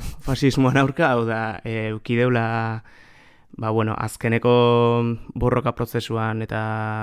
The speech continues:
eta azkeneko, bueno, azkeneko antolakuntza hegemoniko horietan bai egon dela, eh, sentimendu antifascista fuerte bat, teoria antifascista fuerte bat, eta hortaz antolakuntza antifascista fuerte bat,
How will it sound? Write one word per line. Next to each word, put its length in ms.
eta 160
azkeneko, 540
bueno, 240
azkeneko 400
antolakuntza 560
hegemoniko 680
horietan 480
bai 240
egon 220
dela, 480
eh, 140
sentimendu 440
antifascista 560
fuerte 280
bat, 120
teoria 240
antifascista 500
fuerte 300
bat, 140
eta 160
hortaz 320
antolakuntza 540
antifascista 560
fuerte 240
bat, 220